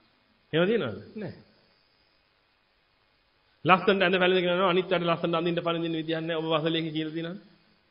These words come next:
නෑ. එහෙනම් ලස්සනට අඳින්න එපාද? ලස්සනට අඳින්න එපාද? මැරහැලි එල්ලගෙන යන්නද? ඒකද කරන්න තියෙන්නේ. එහෙම එකක් නෑ.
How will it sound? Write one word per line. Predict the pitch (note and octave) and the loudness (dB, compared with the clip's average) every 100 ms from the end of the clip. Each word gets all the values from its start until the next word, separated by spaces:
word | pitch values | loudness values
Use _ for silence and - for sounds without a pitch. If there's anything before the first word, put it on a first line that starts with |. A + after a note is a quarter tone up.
| _ _ _ _ _ _ _ | _ _ _ _ _ _ _
නෑ. | - F#2 - _ _ _ _ _ _ - | -14 -14 -16 _ _ _ _ _ _ 0
එහෙනම් | F3 F3+ | 4 4
ලස්සනට | E3 D#3 E3+ | 2 0 0
අඳින්න | E3+ F3+ E3+ | 0 0 0
එපාද? | E3 F3 G#3 - - _ _ _ _ _ _ _ _ _ _ _ _ _ _ _ - | -2 -2 -6 -12 -20 _ _ _ _ _ _ _ _ _ _ _ _ _ _ _ -2
ලස්සනට | E3 F#3+ | 2 2
අඳින්න | F3 F3+ F3+ | 2 2 0
එපාද? | F3+ F#3 A#2+ G2 - - _ _ _ _ _ | -2 -2 -4 -6 -16 -20 _ _ _ _ _
මැරහැලි | D3 F3+ F3+ F3+ | 0 4 6 6
එල්ලගෙන | F3 F3 F3 | 4 0 0
යන්නද? | F3+ F3+ B2 G2+ G2+ G2+ _ _ _ _ _ _ | -2 -2 -6 -8 -12 -20 _ _ _ _ _ _
ඒකද | D#3+ F3 | 0 0
කරන්න | E3+ D#3+ F3+ | 2 0 -2
තියෙන්නේ. | D#3+ A2+ G2 F#2+ - _ _ _ _ - | -2 -6 -8 -12 -20 _ _ _ _ -2
එහෙම | D#3+ F#3+ | 0 0
එකක් | F3+ A3 G#3+ | -2 -4 -6
නෑ. | G#3 G#2 | -10 -10